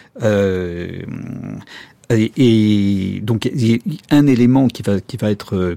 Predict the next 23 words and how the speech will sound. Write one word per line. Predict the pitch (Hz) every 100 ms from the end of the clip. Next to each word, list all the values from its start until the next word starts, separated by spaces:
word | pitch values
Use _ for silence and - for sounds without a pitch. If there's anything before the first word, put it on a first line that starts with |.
| -
clé | - 107
dans | 101 92
sa | -
désorientation, | 95 104 92 90 107 95 - 143 147 - - -
ou | 101
plutôt | 95 113 127 110
une, | 101 95
une | 110 123
sorte | 113 120 107
d'analogie, | 120 123 107 110 98 127 151
c'est | - 123
la | 101
découverte | 107 123 120
qu'elle | - 92
fait | -
des, | 104 90
de, | 98 98
d'un, | 90 92 87
d'un | 87
concert | 90 110 - 113
de |
Leonard | 95 95 87
Cohen, | - 95 92 98 90